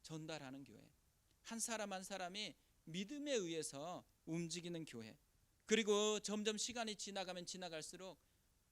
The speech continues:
신앙이 인격화되어지는 교회. 한 사람 한 사람이 뭘 잘한다라고 하는 것보다 점점 주님을 닮아간다라고 얘기할 수 있는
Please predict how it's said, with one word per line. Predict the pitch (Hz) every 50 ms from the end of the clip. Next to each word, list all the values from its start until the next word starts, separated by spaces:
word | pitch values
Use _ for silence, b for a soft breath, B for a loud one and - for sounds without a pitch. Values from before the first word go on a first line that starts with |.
| _
신앙이 | - - - 269 262 254 254 233 220 214 185 143
인격화되어지는 | 131 139 143 - 185 170 - - 156 139 131 127 117 113 107 - 113 120 123 113
교회. | - 110 104 101 107 - _ _ _ _ _ _ _ _ _ _ _ _ _
한 | - - 240
사람 | 233 226 254 247 240 240 226
한 | 226
사람이 | 220 - 220 202 202 202 208 196
뭘 | 180 180 196 196
잘한다라고 | - - 180 180 202 233 247 240 240 226 226 220 208 208 202 202 208 214 226 196 - - _ _ _ _ _ _ _ _ _ _ _ _
하는 | - - 240 233 233
것보다 | 220 214 - - 180 170 160 185 196 175 - - _ _ _ _ _ _ -
점점 | - - 170 196 214 226 226 226 247 233 226
주님을 | - - 185 180 170 170 160 147
닮아간다라고 | - - - 135 139 147 165 170 170 156 147 139 123 123 113 110 110 107 127 143 - - 107 b b b b b -
얘기할 | 147 160 180 165 185 175 156 156
수 | 147 - - 143
있는 | 127 123 123 123 127 143 156 139